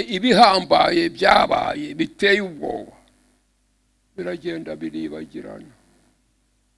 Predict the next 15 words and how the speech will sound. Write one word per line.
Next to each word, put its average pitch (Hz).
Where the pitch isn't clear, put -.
Umuntu 175
akavuka, 202
agakura, 180
akaba -
umusore, 175
akaba -
igitangaza, -
ejo 151
akibagirana, -
agapfa. -
Hari 320
ikintu 262
abantu -
bajya 294
bayobaho. 202